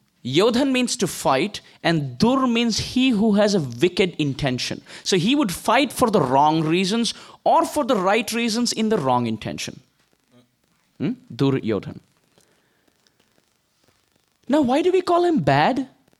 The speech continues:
He had money. Money, money, money,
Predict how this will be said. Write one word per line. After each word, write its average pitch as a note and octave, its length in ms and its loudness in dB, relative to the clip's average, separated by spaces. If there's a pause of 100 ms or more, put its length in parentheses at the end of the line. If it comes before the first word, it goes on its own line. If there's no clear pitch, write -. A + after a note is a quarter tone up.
(2500)
He D#4+ 220 2
had A#3+ 280 0
money. D4 600 0 (1200)
Money, G3+ 320 -2
money, C#4+ 300 2
money, D4 520 0